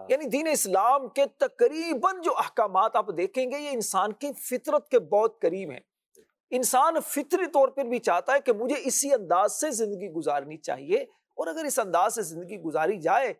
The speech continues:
شریعت کے مطابق، تو یقیناً انسان بہت سارے گناہوں سے بچے، انسان پرسکون زندگی گزارے۔ اور آخری نصیحت بڑی خوبصورت، قدر یرضا بہ،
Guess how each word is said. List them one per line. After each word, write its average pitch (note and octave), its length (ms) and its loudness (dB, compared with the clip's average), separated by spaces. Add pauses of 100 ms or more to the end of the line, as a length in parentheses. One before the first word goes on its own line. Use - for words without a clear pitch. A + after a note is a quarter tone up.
(140)
شریعت B3+ 380 -6
کے A#3 80 2
مطابق، G3+ 420 -2
تو G#3 60 -4
یقیناً D4+ 500 0
انسان F#3 420 -2
بہت D4 520 2
سارے F3+ 340 0
گناہوں G3 460 2
سے C4 160 4
بچے، A3 340 0 (460)
انسان A3+ 480 2
پرسکون B3+ 720 0
زندگی G3 380 -2
گزارے۔ C3 340 0 (340)
اور A#3 100 0 (100)
آخری A3+ 360 0
نصیحت F3 340 -6
بڑی F#3 220 -2
خوبصورت، F#3 520 -2 (540)
قدر C4 480 2
یرضا F3 480 2
بہ، D#3+ 460 -6